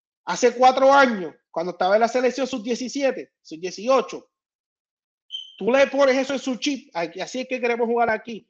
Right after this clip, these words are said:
Cuando ese chamaco llega a los veintitrés o los veinticuatro años, ya lo tiene en su chip, ya lo tiene en su disco duro.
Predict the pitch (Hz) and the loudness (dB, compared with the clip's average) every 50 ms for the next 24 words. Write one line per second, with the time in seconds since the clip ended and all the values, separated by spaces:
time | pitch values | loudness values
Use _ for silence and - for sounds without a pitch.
0 | _ _ _ - 143 156 175 202 202 254 254 262 254 247 254 262 247 240 208 196 | _ _ _ -14 -12 -10 -10 -4 -2 0 0 2 2 2 2 4 4 4 2 0
1 | 190 165 170 165 165 170 160 190 226 247 247 254 262 208 262 233 254 247 254 262 | -2 -4 -8 -8 -8 -10 -6 -4 -2 -2 -2 -2 -4 -6 -4 -4 -2 0 2 2
2 | 269 262 254 220 175 143 147 147 175 165 180 196 196 202 208 214 202 233 214 - | 2 2 0 -2 -4 -8 -8 -4 -2 -2 0 0 0 -2 -2 -2 -4 -6 -6 -6
3 | - 226 247 - _ _ _ _ _ _ _ _ - 156 160 175 180 220 220 208 | -6 -8 -8 -10 _ _ _ _ _ _ _ _ -6 -6 -4 -4 -2 -2 -4 -4
4 | - 220 190 220 208 - 226 208 208 247 262 254 175 - - _ | -4 -8 -10 -10 -6 -4 -4 -2 -2 -2 -2 -2 -4 -4 -8 _